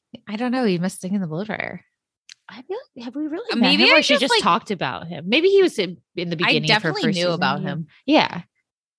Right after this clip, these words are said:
Speaker 1: Yeah.
Speaker 2: 'Cause we knew he was a pop star, but I feel like we did, we've heard more from him today.
Speaker 1: Yeah. The Duke of Norfolk.
Speaker 2: Didn't put an accent on it.
Speaker 1: <laughs>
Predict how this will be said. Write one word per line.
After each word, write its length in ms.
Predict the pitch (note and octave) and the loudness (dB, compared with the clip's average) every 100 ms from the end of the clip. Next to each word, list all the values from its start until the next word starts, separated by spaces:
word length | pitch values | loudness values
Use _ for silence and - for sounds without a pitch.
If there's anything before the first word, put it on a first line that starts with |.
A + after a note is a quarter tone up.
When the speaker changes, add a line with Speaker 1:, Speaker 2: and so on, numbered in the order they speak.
| _ - | _ -20
Speaker 1:
Yeah. 120 | - | -10
Speaker 2:
'Cause 180 | - E3+ | -8 -6
we 140 | G3 G#3 | -2 2
knew 140 | C4 | 2
he 40 | C#4+ | 2
was 120 | F3+ | 0
a 40 | |
pop 260 | D#3+ F3+ - | 2 0 0
star, 140 | F3 | -2
but 100 | E3 | 0
I 40 | E3+ | 0
feel 180 | G#3 | 4
like 120 | G3+ F#3 | 4 4
we 100 | G3+ | 4
did, 300 | F#3+ - G#3+ | 4 2 0
we've 160 | A#3+ | -2
heard 320 | G#3 C4 B3+ | 0 2 4
more 180 | G3 D#3+ | 4 4
from 200 | D3 D3 | 2 0
him 200 | D3 C#3 | -2 -2
today. 460 | B2+ - - - - _ _ _ _ _ _ _ - | -6 -10 -8 -10 -12 _ _ _ _ _ _ _ -20
Speaker 1:
Yeah. 180 | - - _ _ - _ - | -20 -20 _ _ -20 _ -4
The 80 | |
Duke 400 | G#3+ A3+ C4 A3 | 0 2 2 4
of 160 | D#4 F3+ | 2 2
Norfolk. 720 | F#3+ F#3+ G3+ - G3+ F3 - - _ _ _ _ _ _ _ _ _ _ _ _ _ _ _ | 4 4 4 2 0 0 -4 -20 _ _ _ _ _ _ _ _ _ _ _ _ _ _ _
Speaker 2:
Didn't 320 | - F#3+ A3 - | -12 -12 -12 -10
put 160 | A3+ | -8
an 80 | G#3+ | -4
accent 360 | C#3+ - E3+ D3+ | -4 -4 -8 -6
on 160 | D3+ | -6
it. 120 | D3+ - | -6 0
Speaker 1:
<laughs> 400 | D#4+ - F5+ | 2 4 4